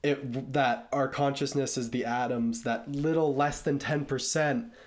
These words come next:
that is an empty space in this physical us, that is the true thing, at least as we define it in languages that evolved over a really, really, really long time.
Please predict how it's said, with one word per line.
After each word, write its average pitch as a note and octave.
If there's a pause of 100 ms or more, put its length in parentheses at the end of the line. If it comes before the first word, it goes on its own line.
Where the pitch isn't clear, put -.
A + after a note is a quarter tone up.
(240)
that A#2
is C#3+
an C#3
empty C3+
space C#3
in A#2
this A#2
physical A#2 (540)
us, C#3
that C#3+
is C3+
the B2
true C3
thing, A#2 (340)
at C#3+
least C#3
as C#3
we C3
define C3+
it G#2
in A#2
languages A2+
that A2+
evolved G#2+
over G#2 (260)
a A#2
really, G#2+ (360)
really, G#2+ (260)
really G#2+
long F#2+
time. F#2+